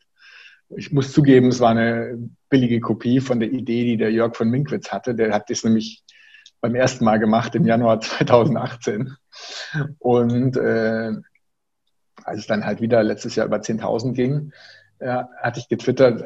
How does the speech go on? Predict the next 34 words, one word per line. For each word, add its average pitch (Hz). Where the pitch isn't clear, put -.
„Wenn's 113
drüber 135
geht, 117
dann 113
mache 110
ich 107
eine 110
Party.“ 131
Und 151
hab 120
Leute 135
eingeladen, 160
aber 123
damit 135
man 113
kommen 190
konnte, 120
musste 147
man 147
mir 131
neunundneunzig 127
Satoshis 123
in -
meinen 107
Tippin-Me-Account 107
schicken -
mit 151
einer 131
Preisprognose. 107
Ja, 107
so 107
mit 117
einer 113
Preisprognose. 170